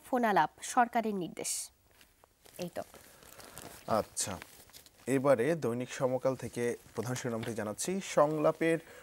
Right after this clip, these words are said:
Speaker 2: সম্ভাবনা নাকচ প্রধানমন্ত্রীর। এছাড়া আরও কিছু উল্লেখযোগ্য সংবাদ শিরোনাম জানিয়ে দিচ্ছি।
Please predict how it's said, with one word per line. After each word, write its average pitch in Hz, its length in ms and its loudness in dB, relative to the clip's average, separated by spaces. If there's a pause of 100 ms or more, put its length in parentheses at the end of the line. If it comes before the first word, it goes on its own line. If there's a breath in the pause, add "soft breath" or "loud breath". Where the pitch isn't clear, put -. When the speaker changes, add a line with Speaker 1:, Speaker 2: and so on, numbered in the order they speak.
(100 loud breath)
Speaker 2:
সম্ভাবনা 151 560 6
নাকচ 131 400 2
প্রধানমন্ত্রীর। 123 600 2 (920 loud breath)
এছাড়া 135 300 6
আরও 127 240 6
কিছু 147 240 -2
উল্লেখযোগ্য 135 420 0
সংবাদ 123 280 2
শিরোনাম 120 280 0
জানিয়ে 113 220 2
দিচ্ছি। 165 420 0